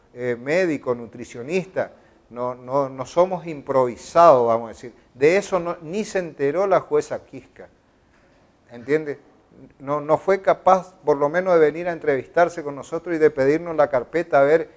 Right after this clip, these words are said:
en qué estado estaba. No, no habló con nuestro médico, ¿entiende? Entonces, no, no sé cómo pudo haber sacado una resolución tan a la ligera, vamos a decir. No sé qué,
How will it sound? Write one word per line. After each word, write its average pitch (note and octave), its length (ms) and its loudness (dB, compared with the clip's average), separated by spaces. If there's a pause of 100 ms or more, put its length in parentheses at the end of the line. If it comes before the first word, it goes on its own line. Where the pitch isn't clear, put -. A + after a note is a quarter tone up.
(140)
en C3 160 -18
qué D#3+ 120 -6
estado D3+ 300 2
estaba. D3+ 320 4
No, E3 160 -4
no E3+ 420 -2
habló E3 360 2
con D3+ 180 -4
nuestro C3+ 340 -8
médico, B2+ 640 -8 (580)
¿entiende? C3+ 520 -8 (360)
Entonces, D3 480 -4 (220)
no, C3 320 -10
no B2+ 160 -14
sé E3 220 -8
cómo E3+ 300 -2
pudo E3+ 260 2
haber D3+ 180 4
sacado D#3 480 4
una B2+ 840 -4 (420)
resolución C3+ 840 -4
tan E3+ 340 2 (180)
a B2+ 100 -6
la C3 160 -2
ligera, C#3+ 520 0
vamos C3 220 2
a A#2+ 40 -14
decir. C3+ 220 -10
No C3+ 140 -10
sé E3+ 180 -8
qué, - 240 -8